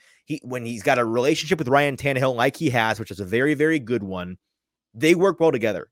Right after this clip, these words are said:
He is, you can tell at times he is a security blanket for Ryan Tannehill. He's a, "Need three or four or five yards? I'll get, he, come and get three or four or five yards." That's what N W I is,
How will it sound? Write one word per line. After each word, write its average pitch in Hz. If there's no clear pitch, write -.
He 175
is, 139
you 156
can 139
tell 190
at 120
times 175
he 160
is 131
a 127
security 185
blanket 131
for 127
Ryan 113
Tannehill. 101
He's 151
a, 120
"Need 185
three 214
or 214
four 226
or 214
five 220
yards? 233
I'll 165
get, 151
he, 139
come 202
and 220
get 196
three 170
or 160
four 160
or -
five 127
yards." 90
That's 165
what 196
N 143
W 127
I 110
is, 98